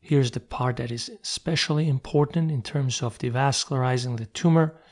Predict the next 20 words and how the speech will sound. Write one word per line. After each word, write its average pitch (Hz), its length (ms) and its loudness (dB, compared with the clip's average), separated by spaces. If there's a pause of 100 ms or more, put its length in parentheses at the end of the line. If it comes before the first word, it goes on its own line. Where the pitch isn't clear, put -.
(440)
while 123 280 2
having 123 420 -2
the 117 180 -2
neurovascular 117 720 -4
structures - 680 -6 (140)
under 113 280 -2
direct 110 440 -6 (140)
vision. 123 380 -2 (1700)
The - 80 -10
tumor 135 280 0
is 120 100 0
essentially 123 480 -2
completely 165 680 -2
devascularized. 139 1000 0
This - 240 -4
is 123 80 -6
a 113 80 -4
very 120 260 -4
important 127 640 -4
step, - 460 -2